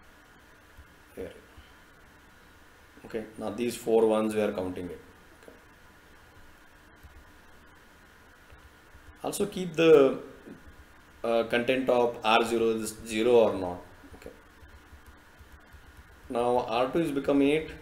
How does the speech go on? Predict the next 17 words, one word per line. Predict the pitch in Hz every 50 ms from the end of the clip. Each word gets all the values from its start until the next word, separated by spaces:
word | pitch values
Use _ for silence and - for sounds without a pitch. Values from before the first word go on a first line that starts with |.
| - - - - - - - - - - - - - - - - - - - - - - - - - -
Now | - 123 127 127 123 127 127
incrementing | 117 120 120 120 143 143 139 139 135 135 143 135 139 135
the | 135 135 131 - -
R | 107 113 117 117 117 120 120 113 - - - - - - - - -
three. | - 139 143 143 147 147 143 - - - - - - - - - - - - - - - - - - -
Now | - 104 104 104 107
I | 107
am | 107 104 104
here | 104 110 113 113 113
now. | 117 120 120 131 - - - - - - - - - - - - - - - - - - - - - - - - - - - - - - - - - - - - - -
Okay. | 117 - 151 147 - - - - - - - - - - - - - - - - - - - - - - - - - - - - - - - - - - - - - - - - - - - - - - - - - - - - - - - - - - - - - -
Now | 127 110 107 107 107 110 107 107 104 - - - - -
R | 98 101 101 104 -
three | - 120 123 120 120
is | 117 113
become | 113 117 110 - 117 110 110 110
now | 107 104 101 104 101 101 101 101 101 101